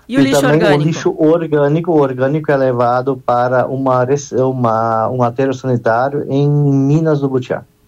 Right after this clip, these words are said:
Speaker 1: Minas do Butiá. E se
Speaker 2: Isso,
Speaker 1: che-,
Speaker 2: isso.
Speaker 1: se chegar pra qualquer morador aí do, do município, prefeito, vai fazer essa, vai fazer, saber fazer a sua parte direitinho ou não?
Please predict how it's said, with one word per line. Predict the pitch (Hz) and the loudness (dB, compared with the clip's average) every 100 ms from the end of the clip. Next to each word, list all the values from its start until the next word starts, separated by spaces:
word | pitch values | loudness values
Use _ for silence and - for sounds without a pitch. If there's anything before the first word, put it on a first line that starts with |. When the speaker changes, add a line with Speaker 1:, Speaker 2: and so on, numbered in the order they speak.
| _ 175 | _ -14
Speaker 1:
Minas | 180 196 190 | -10 -10 -12
do | 185 | -14
Butiá. | 202 - 143 117 _ _ - - _ _ - | -14 -12 -12 -12 _ _ -20 -20 _ _ -10
E | 185 202 202 | -6 -4 -2
se | 208 | 0
Speaker 2:
Isso, | 208 | 0
Speaker 1:
che-, | 277 208 | -2 -4
Speaker 2:
isso. | 180 - 202 | -4 -6 -10
Speaker 1:
se | - 247 | -8 -8
chegar | - 247 247 | -4 -2 -2
pra | 254 | -2
qualquer | 247 226 - | -4 -4 -6
morador | 220 233 220 190 208 | -4 -2 -2 -2 -2
aí | 202 196 | -2 -2
do, | 196 196 185 - | -2 -4 -6 -8
do | 170 | -8
município, | 190 185 180 214 - | -6 -8 -8 -12 -10
prefeito, | - 196 202 170 | -10 -8 -8 -6
vai | 180 190 | -4 -4
fazer | 214 196 196 | -4 -6 -8
essa, | 202 196 - - - - | -10 -12 -14 -20 -20 -8
vai | 160 | -8
fazer, | 175 208 175 160 | -4 -6 -6 -8
saber | - 185 185 | -8 -8 -8
fazer | 220 202 196 | -6 -6 -8
a | |
sua | 196 185 | -8 -8
parte | 180 185 - | -4 -6 -8
direitinho | 180 185 175 156 - 262 330 | -12 -8 -8 -8 -10 -8 -6
ou | 247 | -6
não? | 196 147 | -6 -6